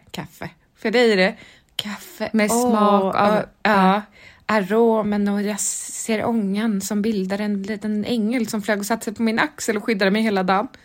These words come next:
Speaker 2: Ja, vi
Speaker 1: Ja.
Speaker 2: förnimmer olika saker.
Speaker 1: Verkligen.
Speaker 2: Apropå det, så i hyllan där ser du en ny kristall.
Speaker 1: Ja, så, som en alpacka.
Speaker 2: Eller hur?
Speaker 1: Ja.
Speaker 2: Det var därför jag köpte den.
Speaker 1: Eh, hälften
Speaker 2: Också
Speaker 1: alpacka,
Speaker 2: snopp.
Speaker 1: hälften penis. <laughs> Exakt.
Speaker 2: Den är kul.
Speaker 1: Den är kul, men det var jätte-, Pontus, din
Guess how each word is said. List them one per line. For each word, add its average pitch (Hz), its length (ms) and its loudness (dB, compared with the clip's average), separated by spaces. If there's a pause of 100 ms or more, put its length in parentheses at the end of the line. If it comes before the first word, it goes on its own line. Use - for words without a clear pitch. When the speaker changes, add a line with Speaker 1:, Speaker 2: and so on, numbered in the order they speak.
(120)
Speaker 2:
Ja, 247 300 2
vi 233 120 0
Speaker 1:
Ja. 226 200 4 (100)
Speaker 2:
förnimmer 269 520 2
olika 220 300 0
saker. 226 460 -4
Speaker 1:
Verkligen. 254 560 0
Speaker 2:
Apropå 262 320 0
det, 262 300 2
så 233 120 -2
i 220 120 0
hyllan 262 340 0
där 190 120 -2
ser 214 180 -2
du 214 80 0
en 208 160 0
ny 214 120 -4
kristall. 226 520 -6 (540)
Speaker 1:
Ja, 269 220 -2
så, 254 220 -6
som 254 180 -4
en 226 220 -2 (100)
alpacka. 226 600 -4 (240)
Speaker 2:
Eller 403 260 6
hur? - 120 0 (100)
Speaker 1:
Ja. 214 220 0 (200)
Speaker 2:
Det 220 80 -6
var 220 80 2
därför 214 220 0
jag 220 80 -2
köpte 214 240 -6
den. 185 240 -4
Speaker 1:
Eh, 208 380 0 (100)
hälften 262 360 -2
Speaker 2:
Också 247 120 2
Speaker 1:
alpacka, 233 200 4
Speaker 2:
snopp. 220 140 4
Speaker 1:
hälften 220 340 4
penis. 190 340 0
<laughs> - 0 -
Exakt. - 560 -2 (240)
Speaker 2:
Den 226 180 2
är 226 80 0
kul. 226 380 0 (100)
Speaker 1:
Den 240 140 -2
är 262 60 0
kul, 165 300 0
men 226 220 2
det 220 80 0
var 220 80 4
jätte-, 226 360 -2
Pontus, 254 640 -2
din 190 440 0